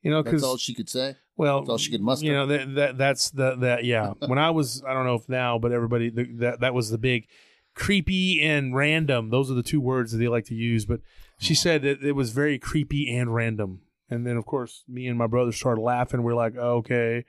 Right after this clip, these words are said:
Speaker 2: <laughs>
Speaker 1: Yeah, it is very random. It, it is kinda creepy, but she said that their faces were very, they were, looked angry.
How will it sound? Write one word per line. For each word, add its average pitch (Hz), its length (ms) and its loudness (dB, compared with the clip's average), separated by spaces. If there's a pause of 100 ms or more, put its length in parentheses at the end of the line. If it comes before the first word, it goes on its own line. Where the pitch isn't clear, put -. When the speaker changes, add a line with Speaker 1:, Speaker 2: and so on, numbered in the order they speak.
(420)
Speaker 2:
<laughs> - 240 -12 (280)
Speaker 1:
Yeah, 135 280 2
it 185 160 4
is 196 180 6
very 165 200 6
random. 139 480 2
It, 147 100 4
it 156 80 4
is 156 160 2
kinda 147 240 0
creepy, 143 340 0
but 131 140 0
she - 140 -2
said 151 240 2
that 143 160 0
their 139 160 2
faces 156 560 0
were 135 120 2
very, 135 260 2
they 131 120 2
were, 131 140 0
looked 127 260 -2
angry. 135 560 -2